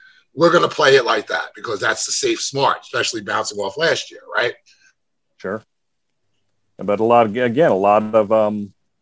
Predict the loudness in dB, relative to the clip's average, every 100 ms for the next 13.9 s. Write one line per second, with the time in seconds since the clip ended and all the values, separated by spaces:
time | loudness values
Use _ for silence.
0 | _ -4 0 0 0 -2 -2 -2 -6 -8
1 | -4 -4 -4 -10 -10 -10 -16 _ -20 -20
2 | -20 _ -8 0 0 2 -2 0 0 0
3 | -2 -6 -10 -20 -10 -6 -2 -2 -2 -4
4 | -6 -8 -6 -2 0 -2 -4 -6 -6 -6
5 | -12 -12 -14 -4 -2 0 -2 -4 -12 -10
6 | -8 -6 -6 -8 _ _ -18 -12 -2 -2
7 | -2 _ -14 -14 -14 -10 -4 -4 -6 _
8 | _ _ _ _ _ _ _ _ -2 4
9 | 4 2 -6 _ _ _ _ _ _ _
10 | _ _ _ _ _ _ _ _ _ _
11 | _ _ _ _ _ _ _ 2 2 2
12 | -6 _ _ _ _ _ _ _ _ _
13 | _ _ _ 2 4 6 6 4